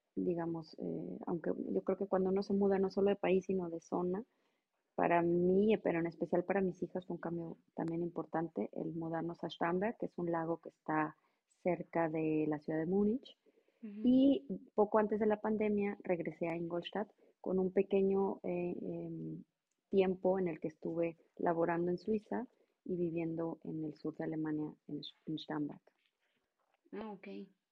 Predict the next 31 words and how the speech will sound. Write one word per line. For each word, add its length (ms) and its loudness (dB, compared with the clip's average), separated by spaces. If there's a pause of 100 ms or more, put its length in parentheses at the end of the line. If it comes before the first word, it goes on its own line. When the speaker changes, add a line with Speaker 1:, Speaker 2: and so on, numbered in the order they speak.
Speaker 2:
No, 140 -10
pues 200 -12
has 120 -6
vivido 460 -4
ya 260 -6 (460)
en 140 -6
varios 300 0
lugares 360 0
cerca 300 -4
de, 300 -4 (140)
de 140 -6
aquí 220 -8
de 100 -4
Alemania. 400 -6 (640)
¿Y 160 2
cuáles 340 4
son 180 2
las, 160 0 (360)
cuáles 240 2
han 140 2
sido 200 8
los 140 6
retos 340 4
que 120 0
se 100 -2
te 120 -2
han 120 -2
presentado 760 -2
desde 400 -2
que 260 -2
has 180 -4